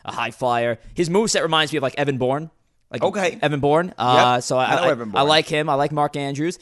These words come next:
Speaker 1: And, of course, Tyler Bate. I think Tyler Bate, uh, is, uh, definitely the, the face of that division right now, of course, with the championship of, uh, there. Now, how are they gonna go about this down the line? Do they have a United Kingdom division where, y-, as you just mentioned, like they do with the Cruiserweight, do they make it exclusive to a certain brand?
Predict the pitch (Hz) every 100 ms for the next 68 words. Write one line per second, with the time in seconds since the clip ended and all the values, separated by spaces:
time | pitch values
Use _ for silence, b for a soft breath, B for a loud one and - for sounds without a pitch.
0 | b - 233 311 294 - 226 226 240 135
1 | 143 175 175 165 175 160 143 131 131 139
2 | 131 b b - 190 214 208 170 160 139
3 | 135 175 165 156 147 139 131 143 135 131
4 | 123 139 131 135 127 - 117 107 127 131
5 | 120 113 113 113 101 b b 113 110 107
6 | 120 147 127 - b b b _ _ 165
7 | 170 160 196 196 185 180 180 180 233 285
8 | 294 208 165 - 175 160 175 262 220 135
9 | 139 139 139 139 143 139 143 151 160 160
10 | 190 175 190 208 190 262 185 170 156 156
11 | 147 147 135 139 139 147 160 170 190 190
12 | 175 175 175 185 185 233 226 175 131 120
13 | 127 139 147 - 180 180 175 175 - 175
14 | 175 190 208 117